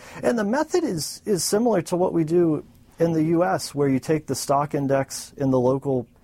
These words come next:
country, use that as an indicator of mood, and then you use it as a, as a benchmark to forecast and contextualize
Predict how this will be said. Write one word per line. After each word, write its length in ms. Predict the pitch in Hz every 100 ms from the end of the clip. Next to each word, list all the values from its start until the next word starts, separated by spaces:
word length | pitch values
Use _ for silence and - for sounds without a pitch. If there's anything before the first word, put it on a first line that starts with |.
| - - -
country, 460 | - 143 143 143 135
use 240 | 127 127
that 180 | 135 131
as 140 | 127
an 60 | 123
indicator 480 | 131 123 - 135 127
of 80 | 113
mood, 360 | 120 135 131
and 140 | 120 120
then 100 | 120
you 240 | 117 107 - - -
use 200 | 139 135
it 80 | 131
as 160 | 123 113
a, 160 | 113 -
as 140 | 117
a 40 |
benchmark 580 | 110 139 170 - 123 117
to 100 | 120
forecast 800 | - 143 147 143 123 120 117 -
and 160 | 110 104
contextualize 1000 | 113 - 151 - 143 123 110 104 98